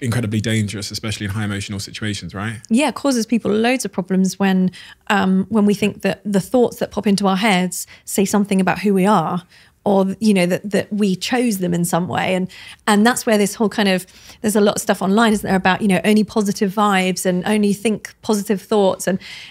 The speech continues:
Speaker 2: and if you do that, you're setting yourself up to feel like a failure, because it's not the way the human mind works. And, uh,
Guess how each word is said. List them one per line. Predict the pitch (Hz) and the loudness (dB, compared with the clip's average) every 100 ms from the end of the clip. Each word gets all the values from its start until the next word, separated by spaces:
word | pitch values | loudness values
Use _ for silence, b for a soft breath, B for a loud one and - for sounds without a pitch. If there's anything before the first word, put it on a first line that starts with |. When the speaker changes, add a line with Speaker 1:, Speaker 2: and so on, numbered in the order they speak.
| - | -2
Speaker 2:
and | 247 | 0
if | |
you | 240 | 0
do | 233 302 285 | 0 0 2
that, | 196 - | 2 0
you're | 202 | -2
setting | 202 - 247 240 220 | -2 -2 -2 0 -2
yourself | 208 208 202 214 | 0 -2 -4 -4
up | - 113 - | -2 -4 -6
to | 202 | -12
feel | - 190 | -2 0
like | 180 180 | 0 -2
a | |
failure, | 190 185 196 - - | -2 0 0 -2 -6
because | 190 196 190 - B - | -6 -2 -2 -2 B -8
it's | 220 | 0
not | 233 | 0
the | 214 | 2
way | 208 | 0
the | 196 | 2
human | 214 196 | 2 2
mind | 190 185 185 | 4 2 2
works. | 226 170 151 - | 2 0 -2 -6
And, | 185 175 B B | -4 -6 B B
uh, | B | B